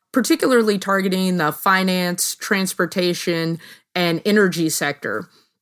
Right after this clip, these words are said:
And the data that came out of that showed that we weren't really prepared for opportunistic cyber attacks. And so New York City was able to leverage that research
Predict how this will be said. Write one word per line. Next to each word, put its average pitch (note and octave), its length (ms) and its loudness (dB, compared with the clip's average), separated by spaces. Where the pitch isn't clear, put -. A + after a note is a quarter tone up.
And F#3 500 2
the G3 380 2
data A3+ 300 4
that G3+ 160 0
came G3 280 -2
out A#3 160 2
of G#3 100 2
that D#3 260 0
showed F#3 640 2
that E3 360 2
we G#3 180 0
weren't F#3+ 360 -2
really F3+ 300 0
prepared D#3+ 960 0
for E3 840 0
opportunistic F#3+ 760 0
cyber E3+ 460 0
attacks. D3+ 640 -4
And F3+ 200 -2
so E3 480 2
New G3+ 100 2
York A3 240 4
City A#3 320 0
was F#3 160 0
able F#3 240 2
to F3 140 0
leverage F3+ 580 0
that E3 260 -2
research F3+ 720 0